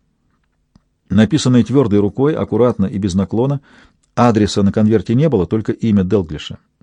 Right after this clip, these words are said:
Хочу извиниться за почтовую бумагу,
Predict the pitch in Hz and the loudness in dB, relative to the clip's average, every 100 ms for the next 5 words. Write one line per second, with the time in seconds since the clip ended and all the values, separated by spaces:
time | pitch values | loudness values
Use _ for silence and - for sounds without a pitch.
0 | _ _ _ _ _ _ _ _ _ _ | _ _ _ _ _ _ _ _ _ _
1 | _ _ _ - 117 175 139 147 180 - | _ _ _ -4 0 0 2 4 4 4
2 | 151 139 151 - 156 151 139 151 185 131 | 0 2 0 0 2 2 2 2 2 0
3 | 80 67 | -2 -8